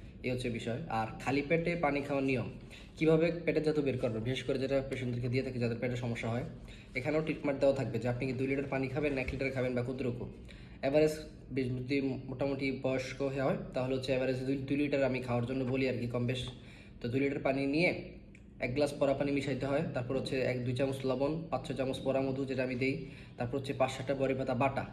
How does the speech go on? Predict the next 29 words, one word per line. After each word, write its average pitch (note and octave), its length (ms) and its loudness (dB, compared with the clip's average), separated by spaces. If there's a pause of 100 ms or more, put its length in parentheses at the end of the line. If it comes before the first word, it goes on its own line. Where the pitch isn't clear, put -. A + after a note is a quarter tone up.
(440)
পাঁচ A#2 120 -6
সাতটা C3 140 -2
বড়ি C3+ 140 0
পাতা C3+ 140 -2
বেটে C#3 180 0
নেবেন। D3 240 0
বেটে C#3 380 -2 (300)
এক C3 140 -2
দুই C3+ 100 0
চামচ C#3+ 260 0 (280)
কালো C3+ 180 2
জিরা C#3 280 2
অ্যাড C#3 200 0
করে D#3+ 160 4
সকালে C3+ 320 0
খালি B2+ 200 0
পেটে, A#2+ 220 0
এটা - 280 -8
শুধু D3 200 0
সপ্তাহে C#3+ 420 -4
তিন D3+ 180 6
দিন D3+ 160 4
হবে A#2 180 0
টানা, A#2+ 300 0 (580)
সপ্তাহে D3 480 0
তিন C#3+ 200 2
দিন D#3+ 260 2
টানা D#3 220 6
হবে। A2 220 0